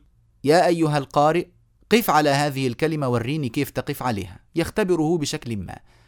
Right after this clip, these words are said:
هل هذا نوع من الأنواع اللي نحاسب عليها؟ لا طبعًا، لا نحاسب عليها. نقول له:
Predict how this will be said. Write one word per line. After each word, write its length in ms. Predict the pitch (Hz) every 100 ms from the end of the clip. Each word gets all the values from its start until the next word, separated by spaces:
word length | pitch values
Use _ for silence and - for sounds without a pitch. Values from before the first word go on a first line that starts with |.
| -
هل 180 | 165 185
هذا 340 | 170 170 135
نوع 140 | 127 135
من 140 | 117
الأنواع 360 | - 107 127 120
اللي 120 | 104
نحاسب 380 | - 135 123 104
عليها؟ 380 | 104 131 165 - _ _ -
لا 180 | 175 156
طبعًا، 280 | 139 123
لا 160 | 117 120
نحاسب 460 | 113 104 98 104 95
عليها. 520 | 95 110 117 131 143 _ _ _ -
نقول 320 | 101 127 120
له: 140 | 123